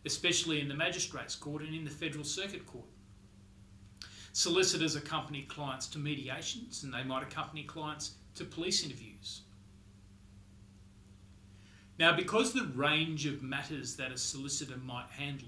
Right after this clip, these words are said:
is so broad, most solicitors find themselves working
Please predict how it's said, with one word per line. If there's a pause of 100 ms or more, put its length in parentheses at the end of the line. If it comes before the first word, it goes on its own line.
is
so (160)
broad, (1000)
most
solicitors
find
themselves
working